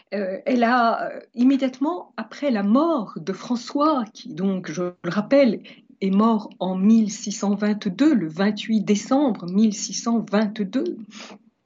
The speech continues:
Il est mort à Lyon et, bien sûr, euh, François de Sales avait fait un testament, enfin, je dis bien sûr,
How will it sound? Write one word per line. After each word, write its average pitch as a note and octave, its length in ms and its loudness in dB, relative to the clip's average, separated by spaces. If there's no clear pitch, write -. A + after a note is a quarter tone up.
Il G#3 120 6
est G#3 60 6
mort G3+ 380 2
à F#3+ 100 -2
Lyon G3 480 0
et, B3 840 0
bien G#3 200 4
sûr, B3+ 420 6
euh, G3+ 120 6
François G#3+ 320 0
de A3 60 -10
Sales A#3 160 2
avait G#3 160 0
fait A#3 180 0
un G3+ 160 0
testament, A#3 580 2
enfin, F#3+ 180 -6
je E3 120 -6
dis F3+ 180 -4
bien F3 180 -4
sûr, F3 440 -2